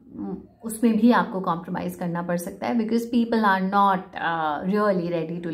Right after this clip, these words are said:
listen to you in the month of February। तो, अम, ज़्यादा, अम, मैं यही बोलूँगी कि ज़्यादा, you know, अपने आप को इंडल्ज करने की मत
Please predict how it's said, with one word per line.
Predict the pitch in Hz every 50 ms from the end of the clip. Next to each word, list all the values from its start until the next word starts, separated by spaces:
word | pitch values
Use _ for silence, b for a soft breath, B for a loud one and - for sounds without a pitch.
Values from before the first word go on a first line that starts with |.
| 160 170
listen | 175 - 180 156 151 -
to | 156 151
you | 160 160 151
in | 156 156
the | 151 156 151
month | 151 156 151 143
of | 147 - - -
February। | 151 - - 160 147 147 - - B B B B B B B B B B _ -
तो, | 254 262 277 277
अम, | 277 - - 220 226 226 233 233 233 233 233 233 233 233 233 214 226 - - - _ _ _ _ - - - 233
ज़्यादा, | 247 226 277 277 277 277 269 311 349
अम, | 381 381 - - - - 202 214 208 208 208 208 208 202 - - - _ _ _ _ -
मैं | 226 233 240 254
यही | 262 269 285 294
बोलूँगी | 294 269 240 233 233 233 233 233
कि | - 262 247
ज़्यादा, | 208 214 233 220 208 208 208 226 247 262 277 277 269 262 233 - - - - - - - - - _ _ _ _ _ _ _ _ _ _ _ _ _ _ _ _ _ _ - - _ _ 220
you | 226 226
know, | 247 277
अपने | 277 269 269 - - 262
आप | 262 247 240 240 240
को | - - 277 247
इंडल्ज | 262 247 240 233 226 233 240 247 269 254 247
करने | - - 233 196 196 190
की | 190 214
मत | 196 180 175 180 - -